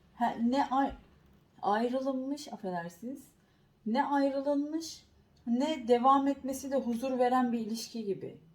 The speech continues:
bir durum içerisindesiniz sanki. Ve, e, eril enerji böyle sizin, e, yani ilişkinin monotonlaştığına dair böyle kafasında bir şeyler olduğunu söylüyor.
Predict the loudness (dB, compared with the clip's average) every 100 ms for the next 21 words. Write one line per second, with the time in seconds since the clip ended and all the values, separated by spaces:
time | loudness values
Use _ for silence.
0 | -10 -8 -8 -10 -12 -12 -12 -12 -12 -14
1 | -14 -14 -16 -16 -14 -12 -12 -12 -14 -14
2 | -16 _ _ _ _ _ _ _ _ _
3 | _ _ _ _ _ _ _ -2 2 2
4 | -2 -4 -4 -2 -2 -2 -4 -12 _ _
5 | _ _ _ _ _ _ _ _ _ _
6 | _ -2 0 2 2 2 4 2 0 -4
7 | -8 -10 -18 -20 _ _ _ _ 2 2
8 | 2 -6 -10 -8 -4 -6 -8 -16 _ _
9 | _ -10 -8 -6 -6 -8 -8 -12 -16 -18
10 | -2 -2 0 -2 -2 0 -2 -4 -2 2
11 | 2 2 2 0 2 0 -2 -6 -4 -2
12 | 0 2 2 2 0 0 0 -2 -8 -8
13 | -8 -6 -8 -6 -8 -4 -4 -2 -4 -6
14 | -10 -12 -14 -14 -10 -8 -8 -6 -6